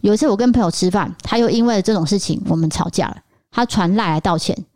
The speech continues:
后来我气消，但他又回我：“你根本就是个婊子，一点都讲不听，我们干脆分手。”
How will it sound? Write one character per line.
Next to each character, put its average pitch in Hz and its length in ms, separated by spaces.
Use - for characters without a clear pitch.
后 269 160
来 202 140
我 160 100
气 214 220
消， 175 280
但 226 200
他 214 200
又 226 100
回 185 220
我 180 240
：“你 202 120
根 285 200
本 196 140
就 220 100
是 214 100
个 180 120
婊 - 200
子， - 220
一 302 160
点 185 180
都 214 80
讲 180 180
不 190 80
听， 175 240
我 180 120
们 165 140
干 180 180
脆 185 120
分 160 200
手。” 156 220